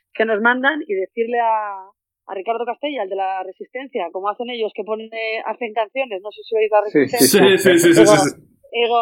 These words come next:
Speaker 1: digo, "Tenemos que hacerlo", digo, porque es que, eh, es que son, que son muy heavy los, <laughs> los tweets que tenemos, ¿no? Yo me parto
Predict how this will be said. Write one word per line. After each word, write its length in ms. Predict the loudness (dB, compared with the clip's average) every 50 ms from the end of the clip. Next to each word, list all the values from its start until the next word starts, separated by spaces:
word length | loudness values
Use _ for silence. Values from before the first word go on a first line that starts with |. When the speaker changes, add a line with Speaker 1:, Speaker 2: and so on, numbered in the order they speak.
| 0 -2 -6
Speaker 1:
digo, 200 | -8 -8 -8 -8
"Tenemos 260 | -8 -8 -10 -10 -8 -6
que 80 | -8
hacerlo", 560 | -6 -4 -4 -6 -6 -6 -12 _ -10 -6 -6 -6 -4 -6
digo, 160 | -6 -8 -6 -8
porque 220 | -8 -10 -12 -16
es 100 | -20 -14 _
que, 120 | -8 -8 -8 -8 -8
eh, 340 | -8 -6 -6 -6 -6 -8 -10
es 60 | -12 _
que 100 | -10 -8
son, 200 | -6 -6 -6 -8 _ _ _ -6
que 100 | -6 -4
son 180 | -2 -2 0
muy 140 | 0 0 0
heavy 300 | 0 -2 -2 0 -2 -2 -2
los, 160 | -2 -2 -2 -4 -6
<laughs> 80 | -2 -2
los 160 | -2 -2 -2 -8
tweets 220 | -2 -2 -2 -2 0
que 120 | -4 -6 -4
tenemos, 440 | -4 -6 -4 -4 -6 -4 -4 -4 -4
¿no? 140 | -4 -6 -6 -8 -12 -20 -14 -2 0
Yo 100 | 2 4
me 140 | 4 4
parto 440 | 4 2 0 2 0 0 0 0 0